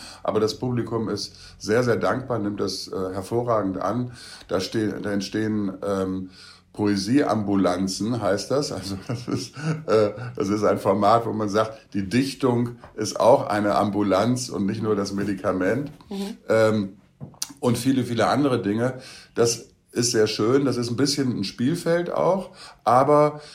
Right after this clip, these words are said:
Speaker 1: ich erhoffe mir, dass daraus, das kann man aber nicht so richtig hervor-, vorhersehen, dass daraus auch Projekte für die Zukunft entstehen und vor allem gebe ich zu, dass, äh, ich hoffe, dass wir dadurch schneller, spontaner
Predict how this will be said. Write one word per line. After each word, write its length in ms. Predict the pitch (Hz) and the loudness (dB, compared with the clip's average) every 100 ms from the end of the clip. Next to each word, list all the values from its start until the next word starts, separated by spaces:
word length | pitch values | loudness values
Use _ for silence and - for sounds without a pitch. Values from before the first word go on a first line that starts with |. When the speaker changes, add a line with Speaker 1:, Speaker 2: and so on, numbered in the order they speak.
| - - | -12 -8
Speaker 1:
ich 240 | - 120 | -6 0
erhoffe 440 | 101 104 135 151 | 2 4 4 2
mir, 280 | 139 139 135 | 2 4 4
dass 240 | 123 113 113 | 2 -2 0
daraus, 420 | 110 113 113 113 | 2 4 2 2
das 140 | 104 | -4
kann 120 | - | -4
man 140 | 110 101 | -2 0
aber 140 | 98 | 0
nicht 160 | 98 95 | 0 -2
so 100 | 101 | -4
richtig 240 | 98 95 | -4 -6
hervor-, 540 | 95 82 101 104 104 - | -6 -4 -2 0 -2 -6
vorhersehen, 680 | 92 92 107 110 123 117 - - | -8 -2 -2 0 -2 -4 -8 -14
dass 100 | - | -8
daraus 300 | 101 110 110 | 0 2 2
auch 120 | - - | 0 -4
Projekte 440 | 101 104 110 95 | -2 0 -2 -6
für 100 | 98 | -6
die 100 | 90 | -6
Zukunft 400 | - 127 147 139 | -4 -4 -4 -4
entstehen 440 | - 117 - 123 | -6 -8 -4 -4
und 160 | 120 92 | -4 -4
vor 200 | - 78 | -2 0
allem 520 | 107 131 107 117 123 - - | 0 2 0 0 -4 -8 -6
gebe 180 | 110 101 | -2 0
ich 220 | 95 95 | 0 -4
zu, 400 | 117 113 131 135 - - - | -2 0 -2 -4 -16 -20 -6
dass, 340 | - 110 - - | -2 0 -2 -4
äh, 260 | 98 101 - | -2 -2 -4
ich 240 | 113 - | -8 -4
hoffe, 480 | 107 - 110 117 135 - - | -2 0 2 2 0 -10 -6
dass 240 | 107 110 | -4 0
wir 100 | 113 | 0
dadurch 500 | 101 104 110 107 104 - - - | 0 0 2 0 -2 -14 -20 -16
schneller, 800 | - - 98 107 127 131 131 131 | -10 -2 2 2 2 2 0 -4
spontaner 1000 | - - 107 98 107 104 113 113 113 110 | -10 -4 -2 -2 -2 -4 -2 -2 -2 -4